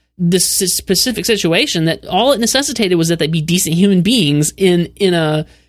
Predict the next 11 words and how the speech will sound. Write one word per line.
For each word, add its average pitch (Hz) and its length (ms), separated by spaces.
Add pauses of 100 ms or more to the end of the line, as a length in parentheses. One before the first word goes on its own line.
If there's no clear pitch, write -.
in 190 140
a 170 60
Germany 180 440
where 165 140
people 175 300
were 165 100
not 180 220
being 185 200
decent 175 300
human 160 280
beings. - 440